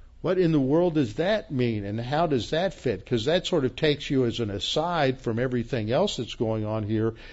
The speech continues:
and br-, and orients our s-, our suffering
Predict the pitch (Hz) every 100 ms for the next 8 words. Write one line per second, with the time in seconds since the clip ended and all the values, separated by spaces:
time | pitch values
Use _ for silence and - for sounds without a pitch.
0 | - - 131 113 87 113 147 170 123 123
1 | 120 147 196 196 127 120 123 - - -
2 | - - - - 113 113 113 - - -
3 | - 110 110 - - 170 190 - 104 85
4 | 87 113